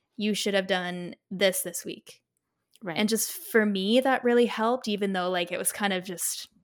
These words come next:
Speaker 1: you know, it was just there. Like, he wasn't actually being like, "You have to hand this in."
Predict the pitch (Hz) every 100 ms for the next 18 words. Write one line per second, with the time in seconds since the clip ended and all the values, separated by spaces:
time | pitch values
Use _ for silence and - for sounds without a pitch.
0 | _ _ _ - 175 151 165 - _ 208
1 | 208 214 175 170 170 147 160 156 156 -
2 | 190 196 190 165 - 170 - 175 165 165
3 | 170 165 165 180 165 - 170 175 170 165
4 | - 180 220 320